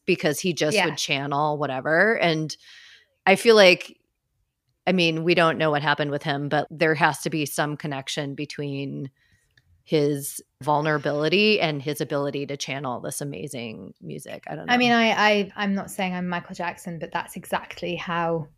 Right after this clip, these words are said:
Speaker 2: I write songs. That is exactly how I write songs.
Speaker 1: Amazing. Well,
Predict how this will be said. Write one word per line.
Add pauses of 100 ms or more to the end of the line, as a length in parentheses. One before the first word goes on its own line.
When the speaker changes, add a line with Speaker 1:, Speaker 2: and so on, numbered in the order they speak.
(160)
Speaker 2:
I
write
songs. (520)
That
is
exactly
how
I
write
songs.
Speaker 1:
Amazing.
Well,